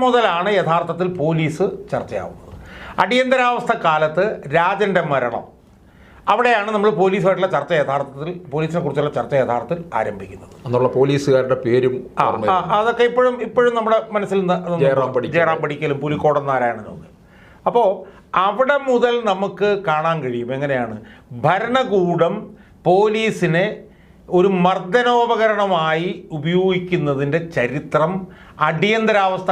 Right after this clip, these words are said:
Speaker 1: കാലം മുതൽ ആരംഭിക്കുകയാണ്. അതാരംഭിച്ച് നമ്മൾ ഇങ്ങോട്ട് വരുമ്പോൾ നമുക്ക് കാണാൻ കഴിയുന്നത് പോലീസിനെ, ഏ, ഏ, ശരിയായ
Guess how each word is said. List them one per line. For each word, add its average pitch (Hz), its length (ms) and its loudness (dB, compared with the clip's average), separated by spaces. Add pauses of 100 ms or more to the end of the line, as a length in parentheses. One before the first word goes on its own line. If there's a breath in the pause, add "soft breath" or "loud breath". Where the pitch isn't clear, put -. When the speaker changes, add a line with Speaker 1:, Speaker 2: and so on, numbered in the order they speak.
(120)
Speaker 1:
കാലം 147 320 2
മുതൽ 135 220 -2 (380)
ആരംഭിക്കുകയാണ്. 110 600 -8 (1700 loud breath)
അതാരംഭിച്ച് 247 680 2 (280)
നമ്മൾ 208 160 2 (180)
ഇങ്ങോട്ട് 202 340 2
വരുമ്പോൾ 170 300 2
നമുക്ക് 151 260 -4
കാണാൻ 127 320 0
കഴിയുന്നത് 110 460 -2 (680 loud breath)
പോലീസിനെ, 208 680 2 (680 loud breath)
ഏ, - 20 4 (420)
ഏ, - 20 4 (380)
ശരിയായ 240 580 4